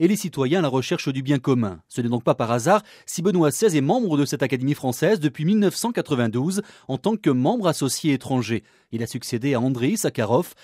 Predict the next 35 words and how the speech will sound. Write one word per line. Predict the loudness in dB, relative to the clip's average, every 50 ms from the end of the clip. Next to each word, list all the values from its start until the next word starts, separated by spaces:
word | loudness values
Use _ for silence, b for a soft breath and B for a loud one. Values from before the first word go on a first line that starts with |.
| b b
une | b -4 -2
personnalité | 2 0 0 0 0 0 0 0 0 0 0 -2 -2
qui, | -2 -2 -2 -2 -2
selon | -2 0 0 2 2
le | 0 0
pape, | 2 2 2 2 0 -4 -20 b b b b
a | b 2
eu | 2 2
le | 2 0
courage | -2 -2 0 2 2 2 2 0
de | 0 -2
dire | -2 -2 -2 -2 0 0
la | 0 0
vérité | 0 0 -2 -2 -4 -2 -2 0 0
et | 0
de | 0 -2
la | -4 -4
suivre, | -6 -6 -6 -4 -2 0 0 0 -2 B B B B B B
d'être | 0 0 0 0 0 2 2 2
libre | 2 4 4 2 2 2 0 -4 -2
par | -2 -2 0
rapport | -2 0 0 0 0 2
au | 2 2
monde | 2 2 2 2 2
ambiant | 2 0 0 0 2 2 2 2 b b b b
qui | -4 0 0
a | 0
souvent | 0 -2 -4 -4 -2 -2 -4 -4
tendance | -4 -2 0 0 0 0 0 0 0
à | 0 2
imposer | 2 0 0 -2 -2 -2 -2
ses | 0 -2 -2
façons | 0 -2 -2 -2 0
de | 0 0
voir | 0 0 2 2 4 2 2